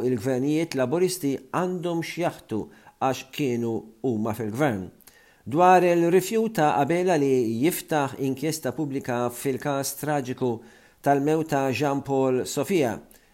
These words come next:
li kien telef ħajtu meta iġġarraf bini li kien qed jinbena.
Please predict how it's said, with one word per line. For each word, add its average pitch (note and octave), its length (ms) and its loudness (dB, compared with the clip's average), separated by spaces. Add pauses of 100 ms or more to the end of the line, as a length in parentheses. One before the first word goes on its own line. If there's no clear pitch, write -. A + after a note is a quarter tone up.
(140)
li A2+ 80 -2
kien C3 160 -2
telef B2+ 320 -2
ħajtu D3+ 320 0
meta C3 260 -2 (220)
iġġarraf B2+ 640 0
bini C3+ 240 0
li A#2 160 -2
kien A#2+ 240 -2
qed A#2 240 -8
jinbena. C3+ 460 -2